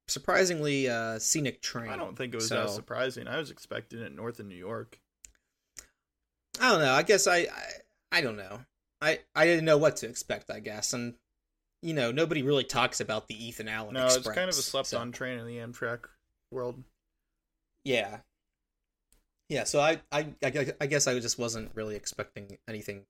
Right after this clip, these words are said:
Speaker 1: crazy. But there were some really cool, really cool portions, especially when we went over the, uh, the, uh, what was that, the short line, jointed
Speaker 2: That
Speaker 1: rail. We were
Speaker 2: was
Speaker 1: going, like, I don't know, ten, fif-,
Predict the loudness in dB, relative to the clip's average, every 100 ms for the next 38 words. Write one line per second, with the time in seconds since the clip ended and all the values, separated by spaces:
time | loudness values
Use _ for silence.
0 | _ -2 -2 -6 -10 -10 0 4 4 0
1 | -6 -8 -8 -6 -6 -8 _ _ _ _
2 | _ _ 4 6 6 0 -2 0 0 2
3 | 0 -4 0 2 2 2 0 0 -2 -6
4 | -6 -6 -6 -6 -6 -8 -6 -6 -4 -4
5 | -8 -12 _ _ _ _ _ _ _ _
6 | _ -6 -2 -2 -2 -4 -8 _ _ -8
7 | -4 -2 -2 -4 -6 -8 -4 -2 -2 -2
8 | -2 0 0 -4 _ -4 -2 -2 -4 0
9 | 2 4 2 0 -4 -6 -4 -6 -4 -6
10 | -6 -8 -6 -8 -8 -6 -6